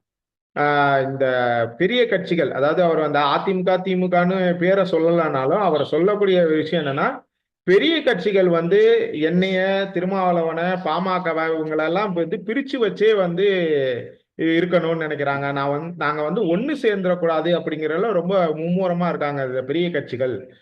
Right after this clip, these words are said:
நாங்க ஒருவேளை ஒண்ணு சேர்ந்தோம்னா இவங்க நம்மனால வெற்றி பெறவே முடியாத அளவுக்கு தான் இருக்கும் அப்படிங்கிற மாதிரி அவர் ஒரு கருத்தை தெரிவிச்சாரு. அப்ப இவர் இந்த கருத்தை தெரிவிக்கிறது மூலமா,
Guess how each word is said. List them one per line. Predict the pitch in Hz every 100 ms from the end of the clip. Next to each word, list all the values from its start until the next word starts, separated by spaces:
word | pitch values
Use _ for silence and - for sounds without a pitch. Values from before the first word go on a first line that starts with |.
| _ _
நாங்க | 127 139 160 156
ஒருவேளை | 160 165 185 269 220
ஒண்ணு | 190 233 247
சேர்ந்தோம்னா | 208 185 170 156 143 165 190
இவங்க | 175 160 160 151
நம்மனால | 143 147 160 190 240 196 156
வெற்றி | 160 214
பெறவே | 208 190 202
முடியாத | 190 170 175 165
அளவுக்கு | 160 160 165
தான் | 175
இருக்கும் | 156 165 151 147
அப்படிங்கிற | 123 175 185 180 160
மாதிரி | 147 147
அவர் | 175 170
ஒரு | 156 139
கருத்தை | 160 170 185
தெரிவிச்சாரு. | 175 147 147 127 110 - _ _ _ _ -
அப்ப | 196 180 233 269
இவர் | 196 190 190
இந்த | 185 175 170
கருத்தை | 226 254 262
தெரிவிக்கிறது | 240 196 226 233 202 185 170
மூலமா, | 160 147 165 208 226